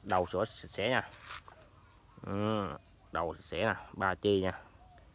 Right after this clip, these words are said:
Bay ra đây rồi. Đây nè. Cái chi này nó bọng miếng nha anh em, chắc là bọng xuống cái, cái, cái lũ đó luôn á. Đó, lưng cổ nè. Quay qua xíu anh. Đó,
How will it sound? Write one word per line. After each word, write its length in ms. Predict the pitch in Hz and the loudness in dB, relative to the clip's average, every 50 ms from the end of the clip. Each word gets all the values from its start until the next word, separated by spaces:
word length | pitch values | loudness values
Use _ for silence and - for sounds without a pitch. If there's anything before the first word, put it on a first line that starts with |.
| - - - - - - - - - - - | -20 -20 -20 -20 -20 -20 -20 -20 -20 -16 -6
Bay 280 | - 110 92 87 87 92 | -2 -2 0 0 0 -2
ra 60 | - - | -4 -4
đây 140 | - 62 65 | -6 -6 -8
rồi. 120 | - - - - - - - - - - - - - - - - - - - - - - - - - - - | -8 -10 -12 -14 -18 -18 -20 -20 -20 -20 -20 -20 -20 -20 -20 -20 -20 -20 -20 -20 -20 -20 -20 -20 -20 -6 0
Đây 120 | - 107 | 2 4
nè. 80 | 101 92 - - - - - - - - - - - - | 4 4 2 -2 -8 -12 -12 -12 -12 -14 -18 -20 -18 -16
Cái 100 | - - - | -10 -2 2
chi 120 | 131 120 | 4 6
này 140 | 113 110 101 | 6 6 6
nó 160 | 107 117 131 | 6 6 6
bọng 280 | - - 95 104 117 127 | 6 6 4 4 6 4
miếng 120 | 147 165 | 4 4
nha 60 | 165 | 6
anh 80 | 131 117 | 6 8
em, 160 | 113 113 113 113 - - - | 8 6 6 2 -2 -4 -2
chắc 120 | 135 123 | 0 2
là 60 | 135 | 2
bọng 200 | 113 - 101 104 | 4 2 2 2
xuống 140 | - 143 151 | 2 0 0
cái, 220 | 147 156 151 143 127 | 2 0 0 0 -2
cái, 120 | 139 143 131 | -4 -4 -2
cái 140 | 135 139 139 | 0 2 4
lũ 240 | 120 101 104 127 143 | 6 6 8 8 8
đó 60 | 147 | 8
luôn 180 | 143 120 113 117 | 8 8 8 6
á. 80 | - - - - - - - - - - - - - - - - - - - | 6 2 -4 -20 -20 -20 -20 -20 -16 -14 -14 -14 -14 -16 -20 -20 -14 -4 0
Đó, 160 | 95 101 110 - - - - - - - - - - - | 2 2 2 2 -2 -12 -20 -20 -20 -20 -20 -20 -14 -8
lưng 280 | - 107 107 107 104 92 - | -4 -2 -2 0 -2 -2 -2
cổ 260 | - 82 92 98 95 | 0 2 4 4 4
nè. 120 | 92 92 - - - - - - - - - - - - - - - - - - - - - - - - - - - | 2 2 0 -2 -6 -18 -20 -20 -20 -20 -20 -20 -20 -20 -20 -20 -20 -20 -20 -20 -20 -20 -20 -20 -20 -20 -16 -10 -6
Quay 120 | - 95 | -2 0
qua 140 | 95 98 92 | 2 2 0
xíu 180 | - 127 123 | 0 -2 -2
anh. 60 | 113 101 - - - - - - - - - - - - - - - | -2 -4 -6 -12 -20 -20 -20 -20 -20 -20 -18 -18 -18 -18 -18 -12 -6
Đó, 600 | - - - 98 101 101 104 101 101 101 95 - | -2 2 4 6 6 8 8 8 8 6 6 4